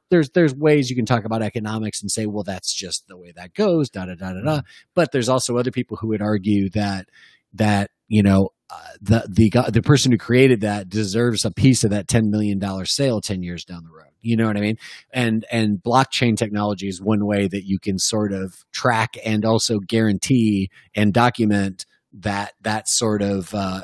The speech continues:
Speaker 1: financial, you know, sort of, uh, um, uh, compensation for artists, you know what I mean? And that could be done with anything, with a visual work of art, with a, uh, uh, a, an M P three, with a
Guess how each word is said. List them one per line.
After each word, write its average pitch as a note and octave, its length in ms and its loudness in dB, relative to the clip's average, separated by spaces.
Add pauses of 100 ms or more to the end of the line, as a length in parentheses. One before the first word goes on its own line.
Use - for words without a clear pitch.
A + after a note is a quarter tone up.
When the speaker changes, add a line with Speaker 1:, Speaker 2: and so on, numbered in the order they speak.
(100)
Speaker 1:
financial, G#2 1080 -2
you G2+ 140 -4
know, F#2+ 200 -2
sort G2+ 340 -4
of, F#2+ 300 -6
uh, F#2 300 -2 (420)
um, F#2 720 0 (180)
uh, F#2+ 360 -6 (400)
compensation A2 760 2
for G#2 200 -6
artists, G#2+ 520 2
you G#2 100 2
know G2+ 100 0
what G#2 100 -2
I G#2+ 40 0
mean? A2 140 0
And A2 140 4
that A2 120 0
could A#2+ 100 0
be G#2+ 100 2
done A2+ 340 4
with G#2+ 160 6
anything, G#2 480 4
with G2 200 -6
a G2 100 -8
visual A2 460 -8
work A2+ 200 -16
of A#2+ 120 -18
art, C3 340 0
with G#2+ 220 -4
a, - 20 0
uh, G2+ 520 0 (320)
uh, G2 360 2
a, G#2 200 0 (100)
an G#2+ 120 -2
M A2 160 8
P A#2 160 6
three, C3+ 640 2
with G#2+ 160 4
a G2+ 160 0